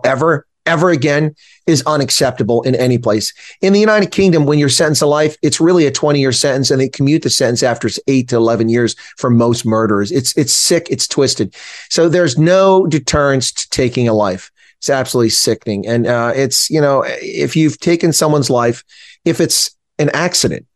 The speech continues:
vehicular, vehicular manslaughter or something like that, that's a different story. You know, if, if you, if you lost control of your vehicle on the black ice and you killed someone,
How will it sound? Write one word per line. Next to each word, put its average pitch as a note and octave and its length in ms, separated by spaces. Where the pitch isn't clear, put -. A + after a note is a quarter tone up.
vehicular, B2+ 480
vehicular B2+ 580
manslaughter A#2 720
or G#2+ 60
something A2 260
like G#2+ 180
that, G#2+ 220
that's C#3+ 160
a E3+ 60
different E3+ 260
story. D#3+ 400
You A#2 80
know, A#2 160
if, A#2+ 100
if B2+ 180
you, B2 200
if A#2 120
you A#2+ 200
lost B2+ 260
control C3 260
of A2+ 60
your A#2+ 80
vehicle B2 320
on A2+ 100
the A2 100
black A2+ 260
ice B2 240
and A2+ 80
you G2+ 80
killed F#3 280
someone, B2 340